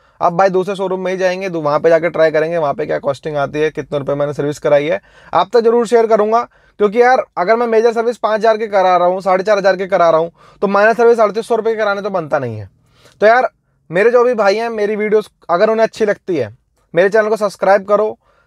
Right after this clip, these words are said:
शेयर करो ज़्यादा से ज़्यादा, और अपना लव एंड सपोर्ट बनाए रखो। और जो दो प्रॉब्लम्स क्वेरी मैंने अपनी बताई है, उसमें अगर मेरी हेल्प कर सकते हो तो यार ज़रूर करना, मुझे उम्मीद है क-, ज़रूर करोगे। वीडियो को यहीं पे एंड करते हैं with this end। अगर वीडियो कहीं पे भी अच्छी लगी हो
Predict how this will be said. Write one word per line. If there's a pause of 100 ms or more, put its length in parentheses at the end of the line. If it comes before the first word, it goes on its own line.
(180)
शेयर
करो
ज़्यादा
से
ज़्यादा,
और
अपना
लव
एंड
सपोर्ट
बनाए
रखो।
और
जो
दो
प्रॉब्लम्स (480)
क्वेरी
मैंने
अपनी
बताई
है, (400)
उसमें
अगर
मेरी
हेल्प
कर
सकते
हो
तो
यार
ज़रूर
करना,
मुझे
उम्मीद
है (240)
क-,
ज़रूर
करोगे। (440)
वीडियो
को
यहीं
पे
एंड
करते
हैं
with
this
end। (240)
अगर
वीडियो
कहीं
पे
भी
अच्छी
लगी
हो